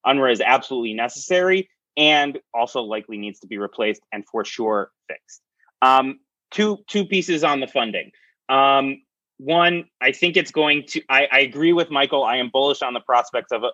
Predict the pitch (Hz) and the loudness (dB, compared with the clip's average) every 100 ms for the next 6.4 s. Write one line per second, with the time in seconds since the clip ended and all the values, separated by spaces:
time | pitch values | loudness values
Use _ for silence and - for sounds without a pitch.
0 | 120 120 117 101 113 113 113 113 110 120 | -4 0 0 2 2 0 -6 -10 -8 -6
1 | 117 120 - 135 131 127 120 120 113 110 | -4 -4 -2 0 0 0 0 0 -4 0
2 | 120 113 101 117 107 113 - 117 110 117 | 0 0 -4 -8 -2 -2 0 -2 0 -2
3 | 104 98 104 117 107 113 _ _ 107 110 | -2 -10 -4 -2 0 -2 _ _ -2 -2
4 | - 117 107 101 113 113 110 104 98 107 | 0 0 2 0 2 2 2 2 0 0
5 | 113 113 113 - 110 113 107 104 107 101 | 0 0 -2 -2 -2 0 0 0 -2 -2
6 | 120 131 143 139 | 0 2 2 2